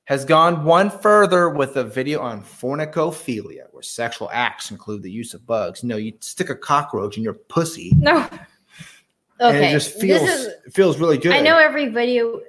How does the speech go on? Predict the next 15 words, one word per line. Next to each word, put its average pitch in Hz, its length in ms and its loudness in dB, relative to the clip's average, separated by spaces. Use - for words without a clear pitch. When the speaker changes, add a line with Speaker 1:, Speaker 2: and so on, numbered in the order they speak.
Speaker 2:
every 226 260 -4
video, 202 460 -2
Speaker 1:
Every 139 220 4
video? 131 600 -2
Speaker 2:
every 240 300 -4
video 226 400 -4
we 202 100 -2
do 202 120 -6
is 190 160 -8
demonetized, 196 840 -10
but, - 80 -18
like, 170 180 -12
now 175 180 -16
it's - 180 -20
like, 147 220 -14